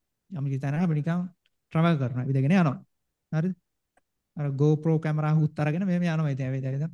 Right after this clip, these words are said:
ගිය ගිය මේ වීඩියෝ එකක් කර කර යනවා කියලා හිතන්නකෝ. දැන් අද එහෙමනේ යන්නේ. යනකොට ලොකු බෝඩ් එකක් ගහලා දෙනවා. හරිද? මොකද්ද බෝඩ් එක ගහලා තියෙන්නේ? "මෙතනින්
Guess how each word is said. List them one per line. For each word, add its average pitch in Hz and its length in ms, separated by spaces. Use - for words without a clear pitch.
ගිය 139 220
ගිය 139 160
මේ 147 320
වීඩියෝ 156 340
එකක් 160 140
කර 151 120
කර 156 120
යනවා 156 240
කියලා 160 80
හිතන්නකෝ. 185 360
දැන් 139 180
අද 131 120
එහෙමනේ 151 360
යන්නේ. 175 220
යනකොට 170 280
ලොකු 165 280
බෝඩ් 196 320
එකක් 220 140
ගහලා 180 200
දෙනවා. 131 320
හරිද? 180 260
මොකද්ද 170 300
බෝඩ් 165 220
එක 165 80
ගහලා 156 160
තියෙන්නේ? 185 300
"මෙතනින් 156 600